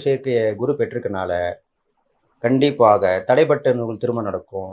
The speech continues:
இரண்டாம் திருமணம் உள்ளவங்களுக்கும் திருமணம் நடக்கும், புத்திர பாக்கியம் நிலைக்கும், ஆஹ், கணவன் மனைவி பிரிந்தவர்கள் ஒன்று சேர்வார்கள். இதெல்லாமே நடக்கும் இந்த பொது பலன்ல, இந்த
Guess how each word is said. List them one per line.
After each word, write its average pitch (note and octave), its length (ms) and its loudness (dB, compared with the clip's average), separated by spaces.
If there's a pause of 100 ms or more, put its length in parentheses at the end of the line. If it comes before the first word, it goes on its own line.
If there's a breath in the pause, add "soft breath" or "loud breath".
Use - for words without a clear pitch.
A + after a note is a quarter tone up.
இரண்டாம் D3+ 500 2
திருமணம் A#2 380 0
உள்ளவங்களுக்கும் G#2+ 600 -4
திருமணம் G2+ 300 -10
நடக்கும், F2+ 440 -6 (640)
புத்திர B2+ 300 4
பாக்கியம் A#2 440 2
நிலைக்கும், G#2 500 -4 (680)
ஆஹ், G#2 520 2
கணவன் D#3 320 2
மனைவி C3 180 -2
பிரிந்தவர்கள் C3+ 460 0
ஒன்று B2 220 -4
சேர்வார்கள். F#2+ 520 -2 (100)
இதெல்லாமே G3+ 300 0
நடக்கும் B2 320 -2
இந்த G2 140 -8
பொது A2 180 -10
பலன்ல, F2 280 -8 (1040)
இந்த A#2 140 0